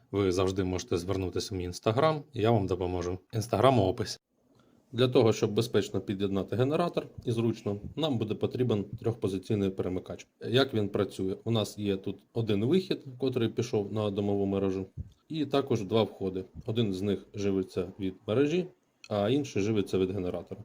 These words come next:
Також ми захищаємо генератор, ну, під'єднуємо його до цієї розетки, і ці, через цю розетку він подає напругу на ось ці контакти, коли він працює. Також захищаємо цю лінію відповідним автоматом. Як обрати автомат та розетку,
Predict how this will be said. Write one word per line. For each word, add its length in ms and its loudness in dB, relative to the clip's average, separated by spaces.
Також 300 2
ми 120 0
захищаємо 720 -2
генератор, 540 -2
ну, 140 0
під'єднуємо 640 2
його 360 0
до 160 2
цієї 360 0
розетки, 480 0
і 80 -4
ці, 320 -4
через 480 2
цю 280 0
розетку 420 0
він 200 0
подає 500 0
напругу 440 2
на 140 0
ось 200 -6
ці 120 -2
контакти, 460 -4
коли 220 0
він 120 0
працює. 400 -8
Також 280 2
захищаємо 560 2
цю 180 -2
лінію 300 2
відповідним 500 -2
автоматом. 540 -6
Як 180 2
обрати 500 0
автомат 500 -2
та 100 4
розетку, 460 0